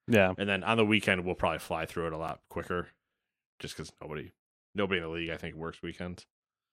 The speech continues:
Speaker 2: I'm not positive about that, though. Um, but that'll probably move closer, and then we'll probably finish it by, like, next, sometime during next week.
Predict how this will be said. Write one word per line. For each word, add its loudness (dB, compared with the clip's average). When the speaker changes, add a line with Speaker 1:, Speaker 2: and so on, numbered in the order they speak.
Speaker 2:
I'm -4
not -2
positive -6
about -6
that, -4
though. -6
Um, -2
but 4
that'll 2
probably 2
move -8
closer, -4
and -2
then -10
we'll -4
probably -4
finish -6
it -8
by, -8
like, -12
next, -14
sometime -6
during -10
next -14
week. -12